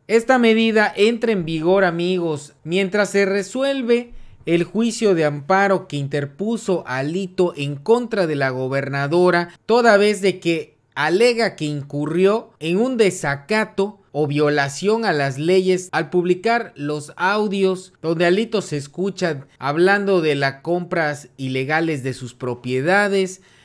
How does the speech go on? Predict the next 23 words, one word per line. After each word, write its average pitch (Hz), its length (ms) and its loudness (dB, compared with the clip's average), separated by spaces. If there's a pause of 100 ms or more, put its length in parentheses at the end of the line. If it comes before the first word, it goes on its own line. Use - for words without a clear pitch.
(120)
la 127 180 -4
triangulación 139 1120 -4
de 123 200 -8
dinero, 202 720 -2
cómo 185 240 -2
se 180 80 -8
escuchan 175 480 -6
las 139 160 -6
amenazas 139 560 -6
a 135 80 -4
los 127 180 -10
empresarios, 196 920 -4 (320)
así 175 300 -6
como 165 260 -2
de 135 140 -2
los 127 260 -6
mismos 151 680 -6 (200)
periodistas 127 760 -6
chayoteros 139 800 0
que 117 140 -12
son 147 220 -10
sus 127 200 -12
brothers. 190 600 0